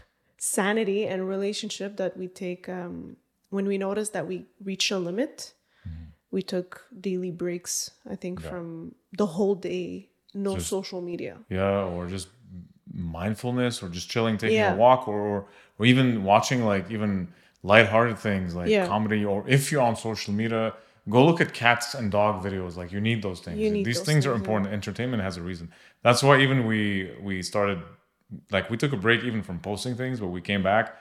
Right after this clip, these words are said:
Speaker 2: and we did, like, a lighthearted, cute video <laughs> about my,
Speaker 1: Yeah.
Speaker 2: you know, whatever. It was, like,
Speaker 1: Yeah.
Speaker 2: about my nose, whatever.
Speaker 1: Yeah.
Speaker 2: Um, and we also wanted to share that with everyone, and we appreciate the support, 'cause a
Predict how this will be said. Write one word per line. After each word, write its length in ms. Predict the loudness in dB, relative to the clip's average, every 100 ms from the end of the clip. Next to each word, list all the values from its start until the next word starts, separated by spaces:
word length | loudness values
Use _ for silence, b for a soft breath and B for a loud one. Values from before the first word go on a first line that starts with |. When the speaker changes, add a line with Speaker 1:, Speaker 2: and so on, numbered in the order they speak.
| B B -2
Speaker 2:
and 100 | 0
we 80 |
did, 140 | 2 2
like, 220 | 0 -2
a 140 | -4
lighthearted, 580 | 0 0 0 -2 -2 -4
cute 200 | -8 -10
video 460 | -2 0 0 -2 -4 b
<laughs> 160 | b -20
about 240 | -4 -2
my, 220 | 0 -2 -4 -6
Speaker 1:
Yeah. 300 | 4 6 6
Speaker 2:
you 60 | 2
know, 60 | -2
whatever. 340 | 2 2 2 -4
It 60 | -4
was, 140 | -4
like, 100 | 0
Speaker 1:
Yeah. 140 | 2 4
Speaker 2:
about 140 | 2
my 100 | -2
nose, 320 | -2 -2 -2
whatever. 380 | -2 -4 -4 -6 b b
Speaker 1:
Yeah. 200 | -6 -2 0
Speaker 2:
Um, 320 | 0 -2 -6 -10 _ _ _ _
and 520 | 2 2 2 -2 -4 -8 _ _ _ _ _ _ _ _
we 640 | -2 0 0 -2 -4 -8 2
also 300 | 6 6 4
wanted 260 | 2 0 -2
to 80 | -6
share 220 | -2 0
that 60 | 0
with 80 | 0
everyone, 340 | 0 0 0
and 260 | -4 -8 -8
we 60 |
appreciate 420 | -10 -8 -6 -4 -6
the 60 |
support, 360 | -10 -8 -8 -8
'cause 160 | -12
a 40 | -10